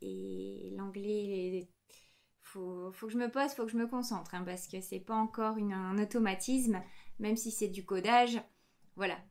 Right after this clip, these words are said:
j'ai pas encore bien le code en tête, donc il faut bien que je regarde ça. Là, cet après-midi, je pense que je vais faire ça. Je vais me poser,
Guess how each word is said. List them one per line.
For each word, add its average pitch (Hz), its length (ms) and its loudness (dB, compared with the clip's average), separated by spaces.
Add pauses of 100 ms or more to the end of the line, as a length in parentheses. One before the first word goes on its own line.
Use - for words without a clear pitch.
j'ai 202 180 -8
pas 240 140 -2
encore 233 240 2
bien 247 200 2
le 240 60 0
code 233 220 0
en 214 140 2
tête, 247 240 0
donc 214 180 -4
il - 20 -16
faut 185 120 -6
bien 233 160 2
que 240 60 -4
je - 40 -12
regarde 185 300 -4
ça. 202 280 -2 (640)
Là, 247 140 -2
cet 254 220 -2
après-midi, 240 460 -2
je 262 100 -8
pense 240 180 -4
que 233 80 -4
je 208 80 -6
vais 208 80 -6
faire 196 220 -12
ça. 170 120 -14 (120)
Je 190 100 -16
vais 247 120 0
me 262 120 6
poser, 226 680 2